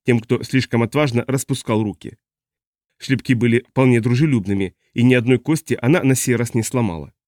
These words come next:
Улучив свободную минуту, она подсела к нам и вступила в беседу с магом, который, как мне показалось, слегка увлёкся моей подругой. Могущественный волшебник, несомненно,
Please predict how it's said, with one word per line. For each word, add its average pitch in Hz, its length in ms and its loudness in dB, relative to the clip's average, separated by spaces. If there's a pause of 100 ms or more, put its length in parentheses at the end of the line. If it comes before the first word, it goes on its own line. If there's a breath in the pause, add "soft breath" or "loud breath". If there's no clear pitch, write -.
(380)
Улучив 127 440 0
свободную 117 460 0
минуту, 170 420 2 (200)
она 220 220 2
подсела 120 440 -2
к - 80 -12
нам 180 200 0 (160)
и 233 100 -6
вступила 165 460 -2
в 113 100 -6
беседу 131 400 -2
с - 100 -12
магом, 110 380 0 (140)
который, 127 360 0
как 117 180 -4
мне 127 120 4
показалось, 123 600 -2 (100)
слегка 135 400 0
увлёкся 139 500 0
моей 113 180 2
подругой. 90 520 -6 (640)
Могущественный 123 640 2
волшебник, 120 540 0
несомненно, 123 580 2